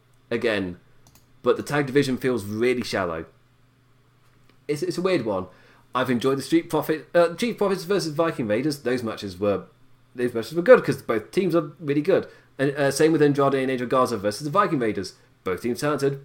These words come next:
matches equals good. And now we're getting Street Profits versus, uh,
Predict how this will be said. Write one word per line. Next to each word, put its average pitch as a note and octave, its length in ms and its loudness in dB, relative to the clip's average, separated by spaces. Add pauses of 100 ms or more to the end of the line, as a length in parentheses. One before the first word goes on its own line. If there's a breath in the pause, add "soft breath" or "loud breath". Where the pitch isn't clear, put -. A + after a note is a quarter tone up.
(120)
matches G#2+ 360 -8
equals B2+ 260 -4
good. D#3+ 280 2 (400 loud breath)
And A#2+ 100 -4
now B2+ 140 0
we're B2 60 2
getting B2 240 -2
Street C3+ 240 -6
Profits B2+ 300 -6
versus, A2+ 640 -2
uh, A2 240 -2